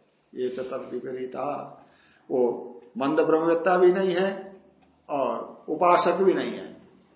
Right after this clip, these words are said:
निषिद्ध कर्म करने वाले, तद विपरीता, उनसे विपरीत।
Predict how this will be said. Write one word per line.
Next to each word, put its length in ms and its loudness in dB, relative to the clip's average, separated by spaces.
निषिद्ध 400 0
कर्म 340 -2
करने 280 -8
वाले, 260 -8
तद 220 -6
विपरीता, 560 -6
उनसे 200 -6
विपरीत। 600 2